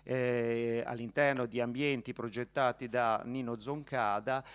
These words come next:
eh, per la, la nave da crociera Oceanic della Home Line. Ebbene, questo, eh, questa commedia dell'arte rimanda, questo, il, il soggetto,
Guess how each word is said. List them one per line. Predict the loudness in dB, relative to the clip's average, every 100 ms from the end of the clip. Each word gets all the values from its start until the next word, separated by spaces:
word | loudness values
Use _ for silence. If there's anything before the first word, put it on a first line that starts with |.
| -8
eh, | 0 2 4
per | 2
la, | 4 4 6 4
la | 4
nave | 4 4 2 0 0
da | 0
crociera | -2 -6 -2 0 2 2 0
Oceanic | -4 -2 2 4 4 0 -4 -4 -4
della | -2 2 4 4 2
Home | 0 -2 0
Line. | 0 2 0 -4 -12 -14 -18 -10
Ebbene, | -2 2 4 4 0 -6 -20 _ _ 4
questo, | 4 6 2 6 6 6 6 6 6
eh, |
questa | 4 -4 -4 -2
commedia | 0 0 2 4
dell'arte | 4 4 8 8 8 4 4
rimanda, | 4 6 6 6 4 2 4 4 2
questo, | -6 -6
il, | -8 -10 -14 -14
il | -10
soggetto, | -8 -4 4 6 6 2 -6 -6